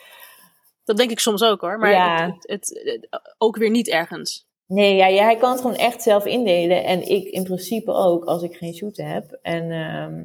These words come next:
Speaker 2: ik heb wel, kijk, het is onregelmatig met bruiloften, maar in principe ook weer niet, want je weet het, het is vaak een vrijdag, vaak een zaterdag. Ehm, en daarnaast mijn shoots heb ik ook gewoon op vaste shootdagen. En ik heb vaste dagen op kantoor.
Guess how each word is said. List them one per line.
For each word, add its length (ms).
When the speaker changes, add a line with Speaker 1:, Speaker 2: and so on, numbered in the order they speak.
Speaker 2:
ik 140
heb 220
wel, 560
kijk, 180
het 100
is 120
onregelmatig 840
met 200
bruiloften, 580
maar 420
in 100
principe 440
ook 180
weer 140
niet, 420
want 180
je 80
weet 220
het, 140
het 120
is 240
vaak 260
een 80
vrijdag, 480
vaak 260
een 60
zaterdag. 560
Ehm, 300
en 200
daarnaast 440
mijn 180
shoots 360
heb 220
ik 200
ook 260
gewoon 200
op 140
vaste 380
shootdagen. 840
En 340
ik 120
heb 120
vaste 520
dagen 380
op 160
kantoor. 680